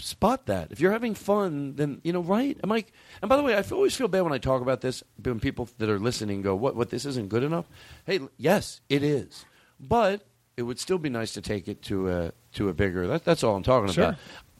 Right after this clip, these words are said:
Speaker 1: If it was anything other than this, no, I wouldn't wanna do it. That was always my main goal, to try to fucking figure out how to do this. But yeah, I, I'm not gonna lie, I would love if Netflix bought the pilot and we got to give it a shot at late night at Netflix doing the, with the pilot we shot.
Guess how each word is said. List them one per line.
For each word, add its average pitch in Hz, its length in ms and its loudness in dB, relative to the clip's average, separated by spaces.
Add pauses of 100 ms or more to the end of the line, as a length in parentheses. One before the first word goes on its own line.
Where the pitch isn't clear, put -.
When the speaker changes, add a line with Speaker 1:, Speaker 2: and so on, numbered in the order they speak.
(120)
Speaker 1:
If - 80 -6
it 127 40 0
was 120 140 2
anything 147 340 4
other 131 200 4
than 113 160 -2
this, 143 240 0
no, 135 240 4
I 101 40 4
wouldn't 110 280 2
wanna 101 120 -2
do 117 200 2
it. - 180 -6
That 117 180 4
was 104 140 -2
always 120 240 2
my 104 140 0
main 90 180 -2
goal, 90 120 -4
to 78 60 -8
try 107 200 0
to 92 40 0
fucking - 440 -4
figure 113 240 -2
out 95 80 0
how 92 80 -2
to 87 80 -6
do 85 160 -6
this. 127 320 2 (180)
But 247 120 2
yeah, 208 280 4
I, 127 220 4 (260)
I'm 120 80 4
not 165 140 4
gonna 104 140 2
lie, 110 160 4
I - 20 4
would 139 120 0
love 139 240 2
if 98 120 -4
Netflix 95 640 -6 (260)
bought 104 220 4
the 90 60 -8
pilot 82 460 -2 (400)
and 101 180 -4
we 107 80 0
got 101 380 0
to - 80 -10
give 90 240 -4
it 92 80 -4
a 87 40 -6
shot 90 300 0
at 69 80 -12
late 95 240 -4
night 87 220 -6
at - 60 -12 (280)
Netflix 85 420 -6
doing 92 200 -4
the, 82 140 -8
with 92 120 -6
the 82 60 -10
pilot 85 280 2
we 78 100 -6
shot. - 260 -6